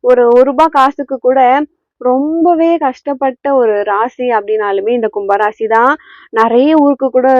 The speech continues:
கோவிலுக்கெல்லாம் போயிட்டு வந்திருப்பீங்க, எல்லாமே பண்ணியிருப்பீங்க, நிறைய வழிபாடு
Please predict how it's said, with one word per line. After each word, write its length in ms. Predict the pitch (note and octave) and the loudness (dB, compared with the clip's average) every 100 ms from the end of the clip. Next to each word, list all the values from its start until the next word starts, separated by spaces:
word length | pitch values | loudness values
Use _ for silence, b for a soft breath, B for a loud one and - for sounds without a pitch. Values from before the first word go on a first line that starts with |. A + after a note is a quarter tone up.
| B3 - | 2 2
கோவிலுக்கெல்லாம் 640 | B3 B3 A#3+ A3+ A#3+ C4 | 2 2 0 0 0 0
போயிட்டு 240 | A#3 A#3+ A#3 | -2 -2 -4
வந்திருப்பீங்க, 500 | A3+ A3 G#3+ A3 A3 A3+ A#3 C4 A3 G#3+ | -2 -2 0 -2 0 0 -2 -4 0 2
எல்லாமே 420 | A3 A#3+ A3+ A3+ C4+ | 2 2 0 -2 0
பண்ணியிருப்பீங்க, 600 | B3+ A#3+ A#3+ A3+ A3+ G#3+ A3 A#3 B B - A3+ | -2 0 -2 -2 -6 -2 -2 -2 B B -8 -4
நிறைய 460 | A#3 C4+ D4 D#4+ | -2 0 0 0
வழிபாடு 520 | D4+ A#3 A#3+ B3+ B3 | 0 0 0 0 0